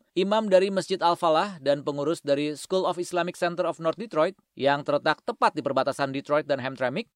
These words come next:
ikut membantu memperjuangkan agar suara azan bisa terdengar di luar masjid. Tapi di masjid yang ia pimpin, walaupun sudah memiliki izin,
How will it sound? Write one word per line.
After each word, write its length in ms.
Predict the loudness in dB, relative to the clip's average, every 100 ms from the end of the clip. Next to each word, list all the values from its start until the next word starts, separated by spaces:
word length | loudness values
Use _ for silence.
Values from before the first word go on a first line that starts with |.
| _
ikut 240 | -8 -6
membantu 480 | -4 2 2 2 -2
memperjuangkan 800 | -2 -2 2 2 2 0 -2 -4
agar 320 | -4 0 0
suara 320 | 0 -2 -2 -2
azan 240 | -2 -2
bisa 160 | -4 -4
terdengar 480 | -4 -6 -4 -4
di 160 | -4 0
luar 160 | 0 0
masjid. 320 | 0 -2 -2 -6 _ 0
Tapi 320 | 0 0 -2
di 80 | 0
masjid 320 | 0 -2 -4
yang 160 | -4 -2
ia 160 | -2
pimpin, 480 | -2 -4 -2 -2 -2 -10 _ _
walaupun 400 | 2 4 4 -4
sudah 240 | -2 0 2
memiliki 400 | 0 -4 -6 -6
izin, 320 | -4 -6